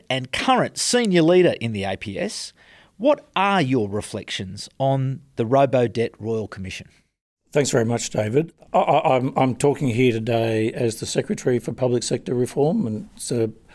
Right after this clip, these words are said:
Speaker 2: uh, I was asked by the government to lead w-, work on reform. Uh, a-, and the Robodebt a-, and other inquiries have raised a number of issues, uh, a-, about how the sector works with government and with the public. Uh, the Royal Commission's still underway,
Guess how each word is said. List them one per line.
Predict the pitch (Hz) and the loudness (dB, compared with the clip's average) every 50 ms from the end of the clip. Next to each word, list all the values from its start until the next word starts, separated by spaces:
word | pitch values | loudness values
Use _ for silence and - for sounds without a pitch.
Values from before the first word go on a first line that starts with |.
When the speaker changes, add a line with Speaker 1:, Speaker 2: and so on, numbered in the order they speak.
| - - - _ _ - | -20 -20 -20 _ _ -4
Speaker 2:
uh, | - 139 143 - | -2 -2 0 2
I | 139 | 2
was | 127 113 | 2 4
asked | 120 120 123 - - | 4 4 2 2 0
by | 131 120 | 0 0
the | 110 113 | 0 0
government | 110 120 117 113 117 117 117 120 - - | 0 0 -2 -2 -2 -4 -4 -4 -6 -6
to | - - | -4 -2
lead | 110 110 120 120 120 117 113 120 - - | 0 2 4 4 4 4 2 -2 -8 -4
w-, | - 139 - 151 | -4 -4 -2 0
work | 123 123 127 - | 2 2 2 2
on | 131 120 120 | 0 -2 -2
reform. | 117 110 - - - 127 135 165 208 202 - - - - - - - - _ - - | -2 -4 -4 -4 -2 0 0 0 0 -2 -4 -12 -20 -20 -20 -20 -20 -20 _ -16 -6
Uh, | - 156 131 123 135 | 0 2 4 4 4
a-, | - 139 151 151 | 4 2 2 4
and | 147 135 131 | 4 4 6
the | 131 | 6
Robodebt | 131 139 143 143 123 135 131 127 127 117 123 120 139 135 - | 6 6 4 4 4 4 4 4 4 4 4 2 2 0 0
a-, | 180 156 147 - | 0 0 0 2
and | 147 131 123 | 2 2 4
other | 131 131 139 131 127 | 4 4 4 4 2
inquiries | 123 117 - - 127 120 120 120 143 156 151 - - | 2 0 0 0 2 2 4 4 4 4 2 0 -2
have | - 120 117 | -4 -4 0
raised | 127 120 120 117 113 - | 2 2 2 2 0 -2
a | 123 | -4
number | 117 120 117 117 120 113 | -2 -2 -4 -2 -2 -2
of | 110 120 | 0 0
issues, | 120 - - 120 107 104 104 104 - - - | -2 -2 -2 -2 -2 -2 -4 -6 -8 -12 -14
uh, | - - - 117 117 117 117 117 110 - - | -12 -8 -6 -4 -4 -4 -4 -4 -6 -8 -8
a-, | - - 135 - 147 | -2 -2 -2 -2 -2
about | 117 117 113 110 117 - - - - - _ - _ - | -2 -2 0 0 -2 -4 -4 -10 -20 -20 _ -20 _ -6
how | - 110 110 | -4 -2 -2
the | 110 113 | -2 -2
sector | - - 120 107 - 123 | -2 -4 -6 -4 -4 -4
works | 113 110 113 113 113 - - - | -2 -2 0 -2 -2 -4 -6 -8
with | 131 120 - | -8 -6 -4
government | - 117 110 113 110 117 131 | -4 -4 -2 -4 -6 -4 -4
and | 127 110 110 | -4 -4 -4
with | 110 104 - | -6 -6 -8
the | 123 | -10
public. | 110 - 117 110 107 101 95 - - - - - - - - - - - - _ _ _ - | -8 -4 -4 -4 -4 -6 -10 -12 -14 -20 -20 -20 -20 -20 -20 -20 -20 -20 -20 _ _ _ -10
Uh, | - - 131 120 120 120 | -4 0 2 2 4 2
the | 131 143 - 131 131 | 2 0 2 4 6
Royal | 131 131 135 131 | 6 6 4 4
Commission's | - 131 131 131 123 - 147 113 - | 2 2 2 2 2 0 -4 -4 -2
still | - 131 127 131 | 2 2 4 4
underway, | 127 120 127 120 123 123 135 180 262 269 240 | 2 2 0 0 2 4 4 4 2 0 -4